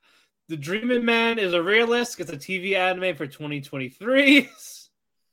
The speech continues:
A Bullet Buster announces T V anime for twenty twenty-three.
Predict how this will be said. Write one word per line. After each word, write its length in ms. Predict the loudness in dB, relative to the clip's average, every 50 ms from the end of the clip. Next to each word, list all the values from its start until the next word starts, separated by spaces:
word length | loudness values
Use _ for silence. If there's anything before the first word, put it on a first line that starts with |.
| _ _ _ _ _ _ _ _ _ _ _ _ _ _ _ _ _ _ -16
A 60 | -14
Bullet 480 | -10 -4 0 2 4 4 4 4 2 0
Buster 680 | -2 -2 -2 -2 -4 -6 -2 0 0 0 0 -2 -6
announces 460 | -6 -6 -4 -4 -4 -4 -6 -10 -14
T 240 | -14 -12 -12 -10 -10
V 160 | -6 -2 -2
anime 380 | 0 0 -2 -4 -6 -6 -8 -8
for 80 | -10 -14
twenty 340 | -16 -14 -12 -12 -10 -10
twenty-three. 960 | -12 -14 -14 -14 -12 -12 -14 -16 _ -8 -6 -4 -4 -4 -4 -6 -8 -12 -14